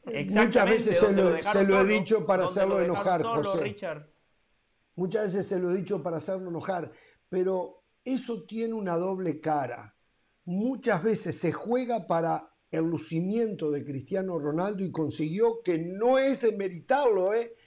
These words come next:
Speaker 2: Porque es muy bueno lo que hizo, pero hay un impacto en el equipo en general, ¿eh? Y, y si no, ustedes que les gusta mucho las estadísticas y todo, yo insisto,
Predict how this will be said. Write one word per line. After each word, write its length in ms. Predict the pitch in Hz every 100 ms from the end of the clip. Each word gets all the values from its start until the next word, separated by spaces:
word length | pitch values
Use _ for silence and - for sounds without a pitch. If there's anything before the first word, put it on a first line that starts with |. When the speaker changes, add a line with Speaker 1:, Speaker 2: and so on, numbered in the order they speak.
| _
Speaker 2:
Porque 220 | 165 160 196
es 60 |
muy 220 | 190 220
bueno 360 | 202 240 247 202
lo 160 | 180 147
que 160 | 175
hizo, 440 | 196 - 147 123 - _ _ _
pero 320 | 185 180 208 247
hay 120 | 247
un 160 | 247 208
impacto 640 | 180 170 165 240 233 214 190
en 100 | 180
el 140 | 165
equipo 520 | 160 151 220 185 185 151
en 60 |
general, 520 | 147 143 151 185 151
¿eh? 280 | 131 170 180 _ _ _ -
Y, 360 | 180 170 180
y 40 | 175
si 300 | - 190 196
no, 500 | 262 302 254 202 -
ustedes 640 | 165 151 - 262 262 226 220
que 160 | 185
les 120 | 175 175
gusta 320 | 220 220 180
mucho 320 | 214 233 202
las 200 | 170 -
estadísticas 680 | 170 - 185 247 - 175 180
y 40 |
todo, 260 | 175 233 185
yo 100 | 160
insisto, 720 | 262 240 277 262 - 170 -